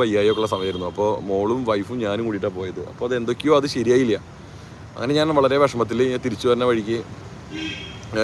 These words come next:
എൻ്റെ ഒരു, നമ്മുടെ ഒരു അനിയൻകുട്ടിയുണ്ട്. നമ്മളിങ്ങനെ വീഡിയോ ഒക്കെ ചെയ്യണമെങ്കിൽ നമുക്ക് ഒരുപാട് ആൾക്കാരെയൊക്കെ പരിചയമുള്ള കാരണം എന്തോ യാദൃശ്ചികം എന്ന് പറയാൻ അദ്ദേഹം നമ്മളെ വിളിച്ചു. വിളിച്ചിട്ട് ചോദിച്ചു ഇങ്ങനെ, ഏ, "ഹരീഷേട്ടാ എവിടുന്നാ വരുന്നത്, എന്താ വരുന്നത്?" അപ്പോൾ ഞാൻ പറഞ്ഞു, "ഇങ്ങനെ കണ്ണാ ഞാൻ അങ്ങനെ പോയതാണ്, ഏ, ഒരു വീഡിയോ എടുക്കാൻ വേണ്ടി പോയതാണ്, പക്ഷേ അതൊന്നും ഞാൻ വിചാരിച്ച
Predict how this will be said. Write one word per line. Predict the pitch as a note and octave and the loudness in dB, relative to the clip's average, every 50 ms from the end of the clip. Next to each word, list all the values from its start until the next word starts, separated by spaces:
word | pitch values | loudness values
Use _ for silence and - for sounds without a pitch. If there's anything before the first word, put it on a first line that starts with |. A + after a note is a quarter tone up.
| A#2 A#2 | 2 2
എൻ്റെ | A#2 A#2+ B2+ C3+ | 4 6 6 6
ഒരു, | C#3 D3 D3 C#3 B2+ | 6 6 4 4 2
നമ്മുടെ | B2+ B2 B2+ C3+ C#3 | 2 2 2 4 4
ഒരു | A2 | 6
അനിയൻകുട്ടിയുണ്ട്. | A#2+ A#2 A#2 A#2 A#2 G#2+ B2+ B2 G#2+ G2 F#2 - F2 G2+ A2+ | 6 4 2 0 0 0 0 0 2 0 0 0 -4 -4 -2
നമ്മളിങ്ങനെ | B2 B2+ C3 C#3+ C#3+ D3 D3 D3 C#3+ C#3 | 0 0 2 2 2 2 0 2 2 0
വീഡിയോ | C3 B2+ C3+ C#3 | 2 0 0 0
ഒക്കെ | C3 C#3 | -2 -2
ചെയ്യണമെങ്കിൽ | C3+ C3 B2+ B2+ B2+ B2 | -4 -4 -4 -4 -4 -4
നമുക്ക് | A#2 A2 A#2 B2 | -4 -4 -2 -2
ഒരുപാട് | A2+ A2+ A2+ A2+ A#2 | 0 0 0 2 0
ആൾക്കാരെയൊക്കെ | A#2 G#2+ G#2 A2 G#2 G#2+ G#2+ A#2 G#2 | 0 0 -2 -2 -2 -2 -2 -2 0
പരിചയമുള്ള | A#2+ G#2+ F#2+ G2+ G#2 G#2+ G#2 G2+ | 0 0 0 0 0 0 0 -2
കാരണം | G2 G2 G2 - - - - - - - - - - - - - - - G#2+ A#2 C3+ | -2 -6 -10 -12 -12 -14 -14 -14 -14 -14 -14 -14 -14 -16 -16 -14 -8 0 2 4 4
എന്തോ | D3 D#3 D#3+ E3+ E3+ | 4 4 4 6 6
യാദൃശ്ചികം | D#3 C#3+ C3+ B2+ A#2+ - C3+ C3+ C#3 | 6 6 4 2 0 0 0 0 2
എന്ന് | C#3 D3 C#3 | 4 4 4
പറയാൻ | C3 C3+ C3 | 4 2 2
അദ്ദേഹം | A#2+ A2+ A#2+ B2 B2+ | 4 4 4 4 4
നമ്മളെ | A#2+ A#2 A#2+ B2 | 2 2 2 2
വിളിച്ചു. | A#2+ F#2 E2+ - _ _ _ - F2 E2+ - - - - - - | 2 0 -4 -10 _ _ _ -10 -10 -10 -10 -12 -16 -16 -12 -8
വിളിച്ചിട്ട് | F#2 G2+ G2 F#2 A#2 A#2 C3+ D3 | -6 -6 -4 -4 -2 -2 0 2
ചോദിച്ചു | C#3+ C#3 B2 A#2+ C3 C3 | 2 0 0 0 -2 -2
ഇങ്ങനെ, | B2 C3 B2+ B2 B2 G#2+ E2+ G#2+ | -2 -2 -2 -2 -2 -2 -4 -4
ഏ, | G#2+ G#2+ G#2+ G#2 A#2 | -2 -2 -4 -4 -4
"ഹരീഷേട്ടാ | A2+ A2 G#2+ G2 A#2 A2+ B2 A#2+ | -4 -4 -2 -2 -2 0 0 0
എവിടുന്നാ | A2 A2 A#2 A#2 A#2 | 0 0 0 0 0
വരുന്നത്, | A2 G2+ A2+ A2 | 0 -2 -2 -2
എന്താ | G#2 G#2 G#2+ | -2 -2 -2
വരുന്നത്?" | G#2 G2+ G2 G2 | -2 -2 -4 -4
അപ്പോൾ | G2 G2 | -6 -6
ഞാൻ | G#2 G#2+ | -6 -4
പറഞ്ഞു, | A2 A2 A2+ | -4 -4 -4
"ഇങ്ങനെ | A2+ A2+ A2 | -4 -4 -2
കണ്ണാ | G#2+ G#2+ A2 A2 | -2 -2 -2 -2
ഞാൻ | A2 A2 | -2 -2
അങ്ങനെ | G#2+ G#2+ A2+ A2 | -2 -2 0 2
പോയതാണ്, | A2+ G#2 G#2 G#2+ A2+ A2+ G2+ F2+ E2 - - - - | 4 4 4 6 4 4 2 0 -4 -10 -10 -8 -6
ഏ, | F#2+ F#2 F2+ F2+ F2+ F#2+ | -6 -6 -6 -4 -4 -4
ഒരു | F#2+ G#2 G2+ | -4 -2 -2
വീഡിയോ | G2+ G2+ G2+ A2+ A#2+ | -2 0 2 4 4
എടുക്കാൻ | A#2 A2 G#2+ G#2+ | 4 4 2 0
വേണ്ടി | G2+ G2+ G2 F#2 | 0 -2 -2 -2
പോയതാണ്, | F#2+ F#2 F#2 F#2+ | -2 -2 -2 -4
പക്ഷേ | F#2 - G2+ | -4 -4 -4
അതൊന്നും | G2+ A2 A2 A2 A2 | -4 -4 -6 -6 -6
ഞാൻ | A2 A2 | -6 -4
വിചാരിച്ച | G2 G2 F#2+ F#2 F2+ | -2 -2 -2 -2 -2